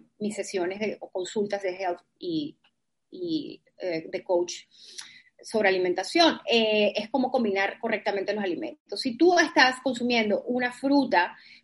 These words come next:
pues, eh, realmente, eh, es su carga de agua. La carga de agua, eh, ya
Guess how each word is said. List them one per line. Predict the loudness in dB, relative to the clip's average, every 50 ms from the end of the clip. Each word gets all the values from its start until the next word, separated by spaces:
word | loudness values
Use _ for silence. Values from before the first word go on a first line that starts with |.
| _ 0
pues, | 4 4 4 4 2 -4 -12 -14 -14 -10 -4
eh, | 2 2 4 4 4
realmente, | 4 4 4 4 4 2 2 4 2
eh, | 2 2 0 -2 -2 -2 0
es | -2 -2 0
su | 0 -2 0 4
carga | 4 4 4 4 4 2
de | 4 4 4
agua. | 4 4 4 4 2 0 0 -6 _ _ _
La | -4 -4 0
carga | 2 2 2 4 4
de | 6 6
agua, | 6 6 6 6 6 4 4 4 0 -6 _ -4
eh, | -2 0 0 0 2
ya | 2 2